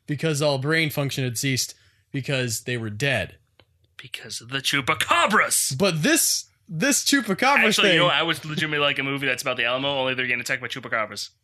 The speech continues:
Speaker 1: I, I think that
Speaker 2: It would have to go massively off rails.
Speaker 1: Yeah, the budget for this.
Speaker 2: And you, they'd have to, like,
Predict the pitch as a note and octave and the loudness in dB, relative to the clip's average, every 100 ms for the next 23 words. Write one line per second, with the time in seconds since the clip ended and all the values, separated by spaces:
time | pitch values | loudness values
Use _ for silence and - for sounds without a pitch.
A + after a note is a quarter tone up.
0 | _ _ _ _ _ _ _ _ _ _ | _ _ _ _ _ _ _ _ _ _
1 | _ _ _ _ D#3 F#3 G3+ G#3+ B3+ C#4 | _ _ _ _ -6 -2 -2 0 0 0
2 | - G#3+ F#3+ F3 F#3+ F3 E3+ D#3+ D3 D#3 | 0 2 4 2 2 0 0 -2 0 0
3 | D3 E3 D#3 D3+ C3+ B2+ C3 D3+ G3+ F3+ | 0 0 0 0 0 0 0 2 4 4
4 | E3+ F3 A3+ F3+ F3 - - D3 C3+ A#2+ | 2 2 2 2 0 -2 -4 -2 0 0
5 | - C#3+ C#3+ D3 D#3 D3 E3 D3+ D3+ C#3+ | -2 0 -2 -2 0 0 0 0 0 0